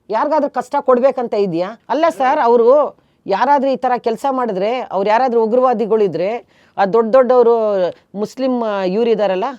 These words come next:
ಆ, ಎಜುಕೇಷನಿಸ್ಟ್ ಅವರೆಲ್ಲ ಇರ್ತಾರಲ್ಲ, ಅವ್ರು ಹೇಳ್ತಾರೆ, "ಅವ್ರು ಮುಸ್ಲಿಮೇ ಅಲ್ಲ,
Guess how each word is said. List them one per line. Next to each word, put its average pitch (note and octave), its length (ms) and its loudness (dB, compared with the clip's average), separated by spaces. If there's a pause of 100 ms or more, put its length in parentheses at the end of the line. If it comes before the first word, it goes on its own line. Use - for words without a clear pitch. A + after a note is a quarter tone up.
ಆ, F3 120 -8 (840)
ಎಜುಕೇಷನಿಸ್ಟ್ G3+ 840 -4
ಅವರೆಲ್ಲ F3+ 380 0
ಇರ್ತಾರಲ್ಲ, F#3 460 -2
ಅವ್ರು F3+ 160 0
ಹೇಳ್ತಾರೆ, G3 420 -4 (380)
"ಅವ್ರು E3 220 -2
ಮುಸ್ಲಿಮೇ C#4 540 0
ಅಲ್ಲ, A3+ 220 -2